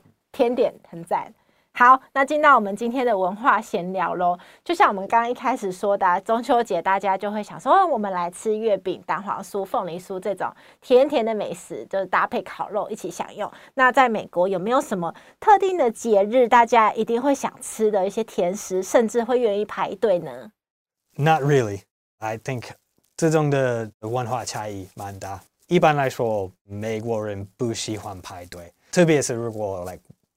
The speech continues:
Speaker 2: 对晚餐还是午餐，like, Americans don't want to wait in line for, for their food. But if it's, uh, 如果是什么特别的蛋糕，还是什么高级的冰淇淋，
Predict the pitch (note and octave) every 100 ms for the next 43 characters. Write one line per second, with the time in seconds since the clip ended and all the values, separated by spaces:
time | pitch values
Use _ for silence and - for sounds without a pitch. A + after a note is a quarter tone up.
0 | _ A2 G2+ A2 G#2+ G#2 A2 G2 G2+ G2+
1 | G2+ G#2 A#2+ A2+ A2 - _ _ _ G2+
2 | F#2 F2+ _ B2 C3 C3 B2 A#2+ A2+ G2+
3 | - _ - D#3 D3 C#3 A#2+ - G#2+ A#2
4 | A#2+ - A#2 G#2+ G2+ G#2 G2+ G2 F2+ -
5 | G#2 F#2+ F#2 - - A#2+ G#2 G2+ F#2 A#2
6 | G#2 F2 - _ _ _ C3 F3 E3+ D3
7 | _ _ _ - C#3+ D3+ C3+ - B2+ A2
8 | G#2+ G2+ G2 _ _ _ D3+ E3 D#3 D3
9 | C3+ B2+ D#3 C3+ C3 A#2+ A2+ A#2+ A2+ A#2
10 | A#2 A2+ G#2+ F#2+ - G2 F#2 F2+ G#2+ G2+
11 | A2 G#2 G2+ G#2+ G2+ G2+ F#2+ F#2 _ _
12 | _ C3 B2 C#3 B2+ B2+